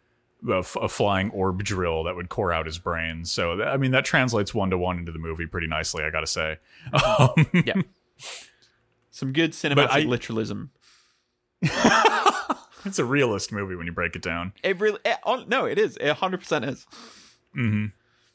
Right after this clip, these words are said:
Speaker 1: Uh, but, but the orbs I find to be really interesting, right, is this kind of, like, de-, deconstruction of, of,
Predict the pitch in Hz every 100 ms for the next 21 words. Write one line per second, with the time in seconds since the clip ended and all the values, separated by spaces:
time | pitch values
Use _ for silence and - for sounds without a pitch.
0 | _ _ _ _ _ _ - _ 117 113
1 | 131 139 156 160 170 190 196 254 240 226
2 | 214 202 165 160 135 120 143 - 87 82
3 | 90 95 104 - 104 98 95 87 82 -
4 | _ _ _ _ _ _ _ _ _ _
5 | _ _ _ 117 120 147 127 139 117 107
6 | 117 113 - 117 104 - 107 98 98